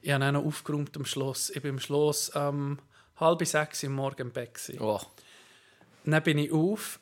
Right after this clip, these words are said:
Speaker 1: wir haben am nächsten Tag noch das Hochzeitsapero gehabt, wo ich bei der war. Ha bis,
Speaker 2: Also
Speaker 1: ähm,
Speaker 2: was, vom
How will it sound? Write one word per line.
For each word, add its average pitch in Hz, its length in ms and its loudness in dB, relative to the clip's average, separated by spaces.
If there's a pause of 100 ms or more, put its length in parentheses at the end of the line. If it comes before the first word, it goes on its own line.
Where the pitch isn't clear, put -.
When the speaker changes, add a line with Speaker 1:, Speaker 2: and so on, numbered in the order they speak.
Speaker 1:
wir 156 140 2
haben 143 120 0
am 139 80 2
nächsten - 280 -4
Tag 143 260 0
noch 147 80 -2
das - 80 -4
Hochzeitsapero 139 920 -4
gehabt, 123 360 -4
wo 123 80 -6
ich 123 140 -8
bei 127 100 -6
der 127 180 -4
war. - 360 -8 (760)
Ha 139 400 2 (360)
bis, 170 280 0
Speaker 2:
Also 143 260 4
Speaker 1:
ähm, 101 60 2
Speaker 2:
was, 98 240 2
vom 113 460 2